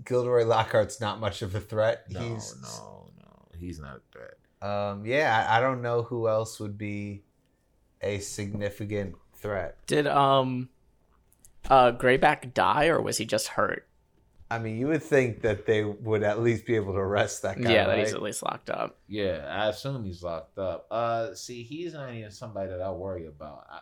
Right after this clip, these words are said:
Speaker 2: Dollahoff's dead, right?
Speaker 1: Yeah.
Speaker 2: Okay, cool.
Speaker 1: What about the Dementors? Are the Dementors the biggest threat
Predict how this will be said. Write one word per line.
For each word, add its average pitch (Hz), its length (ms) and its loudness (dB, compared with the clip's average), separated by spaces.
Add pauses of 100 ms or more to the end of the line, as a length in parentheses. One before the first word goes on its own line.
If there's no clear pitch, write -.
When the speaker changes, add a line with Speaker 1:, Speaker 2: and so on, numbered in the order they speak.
(140)
Speaker 2:
Dollahoff's 110 640 0
dead, 76 380 -8
right? 92 280 -8
Speaker 1:
Yeah. 113 300 2 (240)
Speaker 2:
Okay, 87 420 -4
cool. 71 260 -16
Speaker 1:
What 151 160 8
about 147 220 6
the 139 80 -4
Dementors? 117 800 -4 (200)
Are 127 140 0
the 110 120 -2
Dementors 110 720 -2
the 98 80 -8
biggest 98 500 -6
threat 92 320 -10